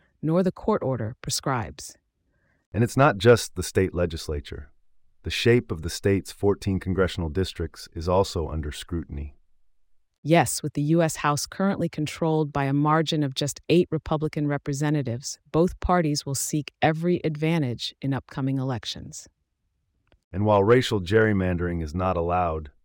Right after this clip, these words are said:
Speaker 2: partisan gerrymandering is legal. Republicans will likely try their best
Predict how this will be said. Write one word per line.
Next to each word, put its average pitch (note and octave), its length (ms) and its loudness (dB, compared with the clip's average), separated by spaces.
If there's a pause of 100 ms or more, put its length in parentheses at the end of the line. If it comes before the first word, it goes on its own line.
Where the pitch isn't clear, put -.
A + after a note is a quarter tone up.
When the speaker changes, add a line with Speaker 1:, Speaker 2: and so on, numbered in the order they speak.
(300)
Speaker 2:
partisan G#2 440 2
gerrymandering E2 840 -4 (100)
is D2+ 160 -12
legal. E2 500 -12 (1000)
Republicans A#2+ 600 2
will F#2 120 -4
likely G2+ 340 0
try G2 260 0
their F#2 160 0
best F2 520 -4